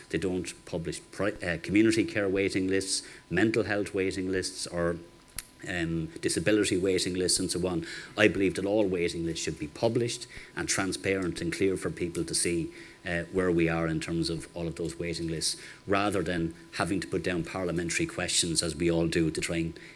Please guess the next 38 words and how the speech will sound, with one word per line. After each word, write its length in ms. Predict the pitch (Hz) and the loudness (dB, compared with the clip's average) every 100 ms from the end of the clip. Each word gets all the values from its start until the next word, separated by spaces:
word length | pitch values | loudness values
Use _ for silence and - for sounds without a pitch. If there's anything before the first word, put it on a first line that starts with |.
| - - - - - | -20 -20 -20 -20 -2
drag 280 | - 92 87 | 2 4 4
that 140 | 90 | 2
information 640 | 87 82 90 82 85 82 82 | 0 0 0 0 0 0 -2
out 140 | 82 | -2
of 100 | 82 | -4
the 80 | 80 | -6
system. 540 | - 82 - 80 76 | -2 -2 -2 -2 -4
Uh, 200 | 71 80 | -6 -4
I 20 | 87 | -2
don't 220 | 87 82 | 0 -2
think 200 | 87 82 | -2 -2
that's 280 | 85 82 - - - | -2 -2 -6 -8 -6
appropriate. 520 | 87 98 85 87 82 | 2 4 4 4 4
So 100 | - | 4
that's 420 | 98 98 - - - - - | 4 6 6 4 -2 -14 -4
what 120 | 101 | 0
we 100 | 95 | 2
mean 200 | 85 90 | 2 4
by 120 | 82 | 6
waiting 440 | 85 85 85 92 82 | 6 6 6 6 4
list, 400 | 82 - - - - - | 6 6 6 2 -2 -6
uh, 220 | 85 80 82 | -2 -2 -4
reform. 500 | 87 82 98 113 117 - - - - - - - - - - | -4 0 6 8 6 2 -12 -16 -16 -18 -20 -20 -20 -20 -2
Here's 240 | - 110 104 | 12 12 12
our 80 | 87 | 6
held 400 | - 95 82 - - - - | 4 4 2 -2 -12 -20 4
bed 240 | 101 110 | 6 6
plan. 420 | - 120 113 104 - | 6 6 6 4 2
It's, 280 | 90 82 - | 2 4 4
uh, 160 | 87 | 4
seven 360 | 85 117 104 90 | 6 8 8 4
thousand 400 | 95 90 85 82 | 2 2 2 0
four 260 | - 98 | 2 2
hundred 300 | 82 90 82 | 4 2 0
and 100 | 80 | -4
sixty-one 560 | 82 92 - 87 80 82 | -4 -2 -2 -2 -2 -4
held 440 | - 90 82 - - | -4 -4 -4 -6 -4
beds. 400 | 90 107 - | -2 -2 -4